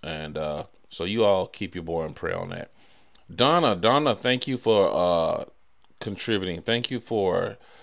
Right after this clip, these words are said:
commenting. Donna says, "Cornbread dressing."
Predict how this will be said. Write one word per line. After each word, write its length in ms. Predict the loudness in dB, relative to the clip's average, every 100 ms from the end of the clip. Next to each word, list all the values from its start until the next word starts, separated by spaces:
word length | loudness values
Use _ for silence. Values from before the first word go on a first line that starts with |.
| -20
commenting. 540 | -4 -2 0 0 0 2
Donna 260 | 4 4
says, 300 | 2 2 0
"Cornbread 880 | 0 0 2 2 0 2 4 4 2
dressing." 600 | 0 4 4 2 -4 -10